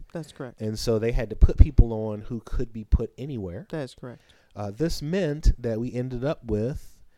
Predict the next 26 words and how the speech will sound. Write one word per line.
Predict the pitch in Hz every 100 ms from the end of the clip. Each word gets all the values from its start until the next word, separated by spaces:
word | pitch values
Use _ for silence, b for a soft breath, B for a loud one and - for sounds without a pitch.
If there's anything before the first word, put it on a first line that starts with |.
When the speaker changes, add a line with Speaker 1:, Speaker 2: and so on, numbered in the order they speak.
| _ _ -
Speaker 2:
uh, | 104 104
someone | - 131 123 120 117 113
who | 113 127 120 113 113
we | 127 135
pretty | - 170 156
much | 156 - -
always | 147 151 156
avoided | 143 180 156 101 95 -
in | 104 107
terms | 120 113 110
of | 107 104
Speaker 1:
Oh, | 101 254 247
that's | -
nice. | 240 240 -
Speaker 2:
having | 127 123 117
this | 110
individual | 113 110 107 110 110 101
work | 113 139 - 113
on | 113
your | 110
team. | - 151 131 90 110 - - 180
Speaker 1:
Mm-hmm. | 165 165 156 - -
Speaker 2:
Um, | 104 101 95 95 98 107 _ _ _ _ _ _ _ _ _ _ _ _ _ _ _ _ _ _ _ _ _ _ _ _ _ _ 131 _ _ _ _ _ _ _ _ _ _ _ _
so | - 151 143
this | 147 196 226 -
person, | - - 196 185 - 101 95 143